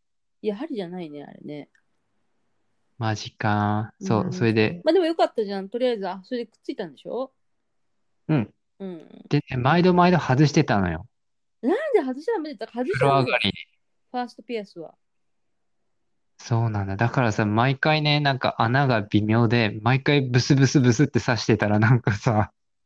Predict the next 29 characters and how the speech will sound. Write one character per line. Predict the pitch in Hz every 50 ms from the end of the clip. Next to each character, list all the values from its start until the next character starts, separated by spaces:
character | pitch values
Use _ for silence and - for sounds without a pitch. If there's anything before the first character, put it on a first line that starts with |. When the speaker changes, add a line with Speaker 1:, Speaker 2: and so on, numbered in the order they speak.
| _ -
Speaker 1:
え |
ー、 | 254 269 277 285 285 294 302 311 320 320 330 330 320 330
嘘 | 349 - 494 508 453 415
で | 359
し | - 330
ょ？ | 302
そ | 262 285 277
れ | 262 247
信 | - _ 220 226 254 294
じ | -
ら | 117 123 127
れ | 123
な | 139 147
い。 |
Speaker 2:
毎 | 156 165
度、 | 151 170 175 170 175 175 - - - _ _ _ _ _ _ _ _ _ _ _ _ _ _ _
Speaker 1:
そ | _ 254
れ、 | 247 220 175 - _ _ _ _ _ _ _ _
穴 | - 202 214
が | -
さ、 | 120 127
Speaker 2:
毎 | 156 160
度 | 165 170
傷 | - - - 156 143 151 160 165 165 - -
み | 127 110
た | 104 117 101
い | 98 95
な | 92 87
さ。 | - - - -